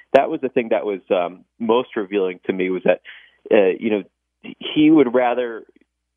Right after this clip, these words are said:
go through this crazy, you know, eighteen month insa-, insanity campaign rather than see his,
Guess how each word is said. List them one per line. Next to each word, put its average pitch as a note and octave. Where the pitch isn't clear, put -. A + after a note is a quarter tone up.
go A#2+
through A#2+
this G#2
crazy, A#2
you F#2
know, G2+
eighteen A#2
month G#2+
insa-, G#2+
insanity A2+
campaign G2
rather A2+
than G#2
see A#2
his, A2